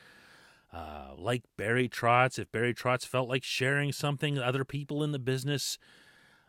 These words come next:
uh, scouts. Hockey community isn't that big. He can do that. But he's never gonna find out a fraction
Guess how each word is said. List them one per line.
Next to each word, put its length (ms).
uh, 320
scouts. 760
Hockey 500
community 480
isn't 240
that 260
big. 220
He 140
can 160
do 300
that. 340
But 120
he's 160
never 560
gonna 240
find 440
out 280
a 120
fraction 920